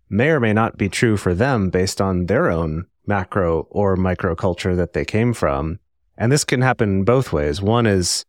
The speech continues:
"I don't think this will affect the other person at all," and it really does. Or thinking, "Oh, they're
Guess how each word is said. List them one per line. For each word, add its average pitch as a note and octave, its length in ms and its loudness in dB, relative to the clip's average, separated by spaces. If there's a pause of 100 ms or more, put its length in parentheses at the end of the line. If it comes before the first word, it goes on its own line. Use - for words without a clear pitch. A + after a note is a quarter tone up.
(220)
"I G2 80 0
don't F#2+ 360 -2
think C#3 260 -2
this C#3 200 0
will D3 140 4
affect D3 260 0
the D#3+ 140 0
other D3+ 140 0
person E3+ 340 -2
at D#3+ 100 0
all," E3 220 2
and G#2+ 100 0
it C#2 80 -4
really F#2 320 0
does. A#2+ 640 0 (340)
Or A#2+ 400 4
thinking, G#2+ 420 -2
"Oh, A#2+ 180 2
they're G#2+ 360 0